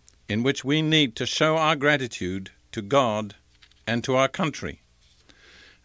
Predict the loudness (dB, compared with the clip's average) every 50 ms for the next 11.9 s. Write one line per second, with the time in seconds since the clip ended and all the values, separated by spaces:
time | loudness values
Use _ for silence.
0 | -14 -8 -6 -4 -2 0 2 4 4 4 4 2 2 2 2 2 0 0 -2 -2
1 | -2 -2 -4 -4 -2 0 0 0 2 2 0 0 -2 -2 -6 _ -6 -4 -2 0
2 | 0 0 0 0 0 -2 -4 -6 -10 _ _ _ _ _ _ _ _ _ -20 -10
3 | _ 0 2 4 4 4 2 -2 -4 -8 -12 -18 -20 _ _ _ _ _ -10 -8
4 | -8 -4 0 2 2 2 2 0 -4 -14 -16 -18 -20 _ _ _ _ _ -2 -2
5 | 0 0 -2 -4 -6 -4 0 2 2 2 2 0 -4 -10 -18 -20 -20 _ _ _
6 | _ _ _ -4 -2 0 2 2 2 2 2 2 0 0 -4 -10 -14 _ _ _
7 | _ _ _ -20 -20 _ -20 -20 -20 -20 -20 -20 _ _ -6 -4 -2 -2 0 0
8 | 2 2 4 4 4 4 4 2 2 0 -2 -4 0 0 2 2 2 2 0 0
9 | -2 -2 -2 0 -2 0 0 2 2 2 2 0 0 -2 -4 -8 -8 -6 -4 -4
10 | -2 -4 -4 -4 -6 -6 -2 0 0 0 0 0 -2 -4 -2 -2 0 2 2 2
11 | 2 0 -4 -8 -4 0 0 2 2 0 0 -2 -4 -4 -6 -12 -18